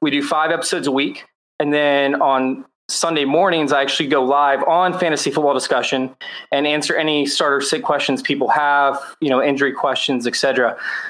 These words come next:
So that way we, we are still interactive with people through, you know, Facebook. But, you know,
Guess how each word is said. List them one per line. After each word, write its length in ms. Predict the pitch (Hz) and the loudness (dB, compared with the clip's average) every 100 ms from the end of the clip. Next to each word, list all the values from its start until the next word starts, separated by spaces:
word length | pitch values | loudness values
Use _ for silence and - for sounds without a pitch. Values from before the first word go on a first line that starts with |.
| - | -8
So 120 | - | -2
that 80 | 160 | 0
way 120 | 151 | 2
we, 260 | 147 143 143 | 2 2 0
we 180 | 131 143 | 0 0
are 80 | 143 | 0
still 240 | - 160 | 0 0
interactive 440 | 151 156 131 - | 0 2 2 2
with 200 | 139 143 | 0 0
people 420 | - 147 143 135 127 | 0 -2 2 0 0
through, 640 | - 139 143 131 131 - | 0 2 4 2 0 -2
you 60 | 143 | 0
know, 120 | 127 | 0
Facebook. 640 | 120 131 127 - 120 - - _ _ _ _ _ | 0 -2 0 -2 -2 -4 -12 _ _ _ _ _
But, 240 | 110 - - | -2 -2 -2
you 120 | 156 | 0
know, 160 | 127 | 0